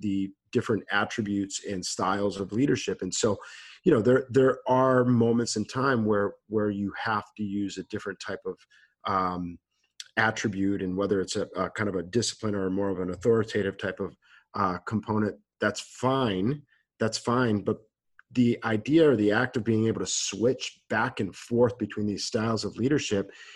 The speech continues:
is, is in essence, this idea, this concept of being able to understand emotion, right? Understanding what exactly is it gonna take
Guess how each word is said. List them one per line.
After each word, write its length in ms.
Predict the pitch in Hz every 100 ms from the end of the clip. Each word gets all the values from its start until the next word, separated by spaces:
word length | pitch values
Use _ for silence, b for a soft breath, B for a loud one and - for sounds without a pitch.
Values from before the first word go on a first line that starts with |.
| B B _ _ -
is, 640 | 135 135 123 - - - _ _ _ _ -
is 200 | 139 123
in 100 | 117
essence, 640 | 135 156 131 110 - - 104 101
this 280 | 113 - -
idea, 480 | 113 104 113 127 117
this 200 | 101 -
concept 640 | - - 131 135 - 92 -
of 220 | 101 90
being 260 | 113 107 104
able 160 | 101
to 100 | 98
understand 760 | - 107 101 - 107 95 90 87 -
emotion, 520 | 98 101 120 - 82
right? 220 | 90 101 -
Understanding 840 | 110 113 - 110 104 101 98 92 - _ b _ _ _ _ _ -
what 240 | 101 117 160
exactly 600 | 120 113 123 123 131 113
is 180 | 101
it 100 | 101
gonna 200 | 101 95 -
take 460 | - 139 98 85